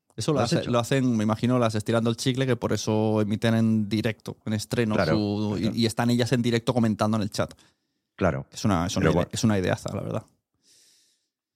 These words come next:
Speaker 1: Porque tiene
Speaker 2: Eh,
Speaker 1: ahí un fandom.
Speaker 2: eh, lo tienes gratis. Y es que volvemos a lo mismo. Lo estás dando gratis, ¿no? Pues, ¿qué menos?
Speaker 1: Ujú.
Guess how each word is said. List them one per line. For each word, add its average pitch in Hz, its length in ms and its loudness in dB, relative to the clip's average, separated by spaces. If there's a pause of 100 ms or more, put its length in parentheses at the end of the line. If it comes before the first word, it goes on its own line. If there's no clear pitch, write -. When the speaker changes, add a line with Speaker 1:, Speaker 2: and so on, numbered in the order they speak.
(260)
Speaker 1:
Porque 113 200 -4
tiene 95 180 4
Speaker 2:
Eh, 98 40 4
Speaker 1:
ahí 107 120 2
un 113 80 2
fandom. 101 460 0 (640)
Speaker 2:
eh, 87 160 -6
lo 95 200 0
tienes 110 260 2
gratis. 87 460 0
Y 104 100 -4
es 98 80 -2
que 139 100 0
volvemos 104 380 0
a 107 40 -2
lo 85 180 0
mismo. 82 360 -4
Lo 82 160 -2
estás 92 240 -4
dando 104 240 2
gratis, 69 400 -4
¿no? 82 180 -4
Pues, 73 320 -12 (280)
¿qué 104 140 2
menos? 73 540 -8
Speaker 1:
Ujú. 104 280 -2